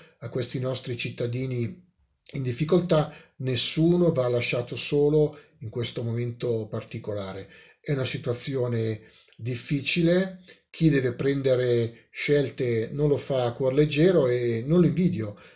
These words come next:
perché bisogna riuscire a coniugare tutela della salute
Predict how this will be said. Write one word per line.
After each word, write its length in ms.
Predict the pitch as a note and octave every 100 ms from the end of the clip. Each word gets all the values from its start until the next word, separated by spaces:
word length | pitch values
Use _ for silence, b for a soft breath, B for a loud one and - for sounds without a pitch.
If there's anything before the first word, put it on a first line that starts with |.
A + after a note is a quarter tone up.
| B
perché 240 | - A2+ C3
bisogna 580 | A#2+ D3+ C#3+ C3+ A#2+ B B
riuscire 460 | C3+ B2+ - D#3+ C#3+
a 60 |
coniugare 680 | C3 C#3 C3+ D3 F3 F#3+ F3+
tutela 360 | F3+ - D#3+ D3
della 220 | C#3 B2+
salute 920 | - D3+ F3+ G#3 G#3 G#3 G3 - -